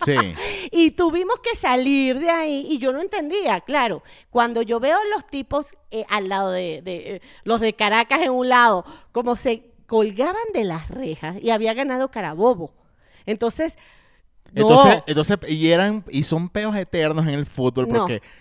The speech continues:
Speaker 1: por ejemplo, si llegó el ca-, el autobús del Caracas, los del, el, los fanáticos del Carabobo le destrozan el autobús.
Speaker 2: Exacto.
Speaker 1: Cuando va el Carabobo para allá, te destrozan a ti. Entonces vas, "No, es que tú me lo destrozaste a mí, ah, yo te lo destrozo".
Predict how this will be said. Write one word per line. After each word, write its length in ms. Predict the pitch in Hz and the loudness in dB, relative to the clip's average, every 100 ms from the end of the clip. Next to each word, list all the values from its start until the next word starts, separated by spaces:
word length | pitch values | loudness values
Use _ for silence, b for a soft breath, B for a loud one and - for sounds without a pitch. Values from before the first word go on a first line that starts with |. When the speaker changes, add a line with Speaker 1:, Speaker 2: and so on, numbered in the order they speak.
| b | b
Speaker 1:
por 160 | - 123 | -2 0
ejemplo, 400 | 147 143 110 110 | 0 -2 -4 -4
si 460 | - 147 143 139 | 0 2 4 2
llegó 320 | 135 147 151 175 | 2 2 4 2
el 100 | 202 | 2
ca-, 200 | 226 208 | -2 0
el 420 | 175 156 143 135 | 0 0 0 2
autobús 460 | 131 131 135 151 175 | 2 2 2 2 2
del 160 | 208 | 0
Caracas, 540 | - 143 202 220 214 185 | -2 -2 -2 -2 -2 4
los 180 | 165 | 4
del, 720 | 147 139 131 123 120 127 127 107 | 4 0 0 -2 -6 -8 -12 -8
el, 480 | 123 120 113 110 117 | -6 -4 -4 -4 -4
los 120 | 120 | -4
fanáticos 400 | 131 127 180 190 | -4 -4 -4 -2
del 100 | 165 | -2
Carabobo 380 | 131 113 127 170 | -2 0 2 2
le 220 | 165 135 | 2 2
destrozan 480 | 117 113 120 120 151 | -2 -2 -2 -2 -2
el 80 | 139 | -2
autobús. 480 | 110 98 95 87 - | 0 -2 -2 -4 -2
Speaker 2:
Exacto. 500 | 240 - 180 - 165 | -2 0 -2 2 2
Speaker 1:
Cuando 320 | 160 156 151 | 2 4 6
va 80 | 160 | 4
el 100 | 202 | 2
Carabobo 460 | 226 185 175 202 196 | 0 2 4 4 2
para 160 | 170 | 0
allá, 240 | 156 196 214 | 0 -2 0
te 80 | |
destrozan 460 | 180 156 147 147 180 | 0 0 0 -2 -2
a 40 | |
ti. 60 | 151 | -2
Entonces 340 | 127 131 190 | -2 -2 -2
vas, 300 | 170 196 214 190 | -2 -2 -2 -4
"No, 160 | 196 | -4
es 60 | 240 | -4
que 80 | 208 | -4
tú 100 | 220 | -4
me 80 | |
lo 80 | 240 | -2
destrozaste 480 | 220 185 151 175 220 | -2 -2 -4 -4 0
a 100 | 202 | -2
mí, 140 | 190 196 | -2 -2
ah, 120 | 202 | -2
yo 120 | 196 | 0
te 100 | 190 | -2
lo 60 | 214 | -2
destrozo". 460 | 214 165 170 160 | -2 -2 -2 -4